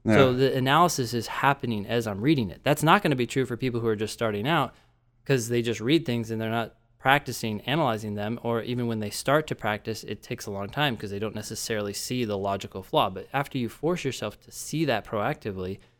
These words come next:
Speaker 1: you start seeing them really quickly. That said, if I read a passage and I don't see a problem with it, uh, I think I do do what Danny is kind of referring to here,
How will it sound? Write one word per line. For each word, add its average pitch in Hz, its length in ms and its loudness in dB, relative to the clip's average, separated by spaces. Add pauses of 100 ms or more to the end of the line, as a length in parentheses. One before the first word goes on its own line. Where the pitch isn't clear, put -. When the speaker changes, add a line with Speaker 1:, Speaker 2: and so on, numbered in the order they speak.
(160)
Speaker 1:
you 127 80 -4
start 120 220 0
seeing 143 240 -4
them 107 120 -4
really 101 140 -4
quickly. - 380 -10 (400)
That 160 200 4
said, 147 460 2
if 135 160 -2
I 185 100 6
read 190 240 6
a - 40 -2
passage 123 680 -2 (260)
and 135 140 2
I 123 120 2
don't 156 380 2
see 123 200 -4
a 101 80 -4
problem 92 360 -4
with 85 220 -12
it, 76 160 -10 (960)
uh, 123 380 4 (520)
I 147 60 0
think 208 200 0
I 180 140 6
do 139 720 2 (440)
do 143 280 4
what 117 340 2
Danny 131 380 2
is 117 120 0
kind 131 220 -2
of 107 100 -4
referring 151 460 0
to 104 280 -2
here, 104 400 -2